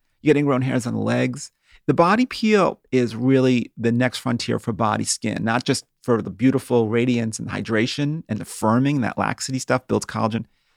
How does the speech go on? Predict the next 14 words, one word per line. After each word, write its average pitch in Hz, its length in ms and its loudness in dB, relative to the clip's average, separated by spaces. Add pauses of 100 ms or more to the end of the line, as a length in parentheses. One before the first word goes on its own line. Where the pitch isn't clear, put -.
(380)
all 170 200 8
sorts - 260 0
of 131 60 -2
problems. 117 680 0
And 110 420 0 (520)
acne 113 440 -4
is 113 100 -8
another 113 260 0
big 113 260 0
one. - 260 -14 (140)
People 117 240 -4
have 110 180 -6
acne, 110 420 -4
and 104 180 -6